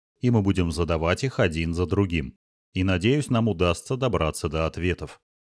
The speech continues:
Это последнее замечание было сделано специально для Анник, и, говоря, Вален пристально смотрел на неё.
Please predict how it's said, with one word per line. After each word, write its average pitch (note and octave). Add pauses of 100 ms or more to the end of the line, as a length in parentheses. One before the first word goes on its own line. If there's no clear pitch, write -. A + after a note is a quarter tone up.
(460)
Это F#2+
последнее F2+
замечание G2
было E2
сделано C3
специально C3+
для D#2+
Анник, F#2
и, B2+
говоря, G2
Вален A#2
пристально F#2+
смотрел E2
на D2+
неё. C#2+